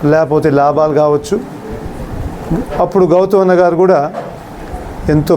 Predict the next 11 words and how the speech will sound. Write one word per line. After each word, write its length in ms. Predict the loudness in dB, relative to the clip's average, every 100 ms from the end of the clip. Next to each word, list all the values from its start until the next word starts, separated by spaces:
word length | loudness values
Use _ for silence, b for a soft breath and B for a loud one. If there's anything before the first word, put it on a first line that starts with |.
| 2
పెద్ద 160 | 2 2
మనసుతో 340 | 2 0 0 0 -2 -8 -12 -12 -12 -12 -12 -12 -12 -4 0
అందరికీ 340 | 4 4 2 2
మంచి 180 | 2 2 2
చేయాలని 380 | 4 4 2 0
చెప్పేసి 340 | 2 2 2 2 4
వాళ్ళని 280 | 4 4 2
కూడా 120 | 2 2
పార్టీలో 340 | 0 2 2 2
పెట్టడం 280 | 2 2 2
జరిగింది. 340 | 2 0 -2